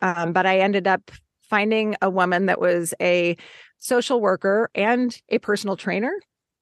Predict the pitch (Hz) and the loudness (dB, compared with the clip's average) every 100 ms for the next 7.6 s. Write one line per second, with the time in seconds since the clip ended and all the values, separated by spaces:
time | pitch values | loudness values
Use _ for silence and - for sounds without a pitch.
0 | _ _ - 190 214 233 - 226 214 208 | _ _ -2 0 0 0 0 2 2 0
1 | 190 190 - - 294 208 185 175 175 - | 0 -4 -4 -2 0 2 2 2 0 -2
2 | 180 185 190 185 185 190 - 180 180 185 | -2 0 0 0 0 0 -4 -6 0 2
3 | 180 175 175 - - - - - - 165 | 4 4 2 -2 -18 -20 -20 -12 -6 -4
4 | 175 170 170 165 160 180 - - _ _ | -4 -4 -4 -4 -6 -8 -14 -20 _ _
5 | - - 220 233 285 269 - 247 285 285 | -6 0 2 2 2 0 0 -2 0 0
6 | 208 - - 208 - 226 190 202 - - | 0 -2 -4 -4 -2 0 0 -2 -8 -2
7 | 240 - - - - 240 | -2 -2 -4 -2 -2 -4